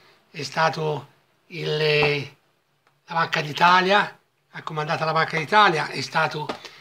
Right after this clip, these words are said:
eh, presidente del Consiglio più volte,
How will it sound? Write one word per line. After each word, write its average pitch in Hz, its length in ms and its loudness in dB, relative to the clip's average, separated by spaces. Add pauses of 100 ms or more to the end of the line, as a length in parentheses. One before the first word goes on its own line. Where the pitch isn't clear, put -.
(180)
eh, 147 320 -2
presidente 151 540 -4
del 156 140 -6
Consiglio 156 720 -2 (360)
più 160 160 -12
volte, 175 640 4